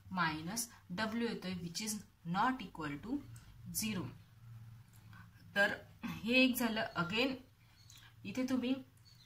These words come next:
अ, मी थिटा सांगितलं त्याप्रमाणेच करू शकतायत. परत जर तुम्ही point B,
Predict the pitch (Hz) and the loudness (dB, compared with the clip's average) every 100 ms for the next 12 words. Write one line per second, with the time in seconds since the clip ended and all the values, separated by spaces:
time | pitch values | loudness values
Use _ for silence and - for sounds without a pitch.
0 | - - - - 185 196 - - - 202 | -20 -20 -14 -4 0 0 -2 -10 -6 -6
1 | 196 - - 233 240 240 233 226 220 208 | -6 -10 -10 -2 2 2 2 0 -4 -2
2 | 185 190 185 190 - 185 185 202 - 185 | -2 0 -2 -2 -6 -6 -4 -6 -6 -4
3 | 185 - - - - - - - 262 254 | -4 -6 -18 -20 -20 -20 -20 -2 4 6
4 | 247 254 - - - - 190 233 247 247 | 4 0 -12 -20 -20 -16 -4 -4 -2 -4
5 | 240 214 214 233 180 175 254 196 - | 2 4 4 2 0 4 4 4 -2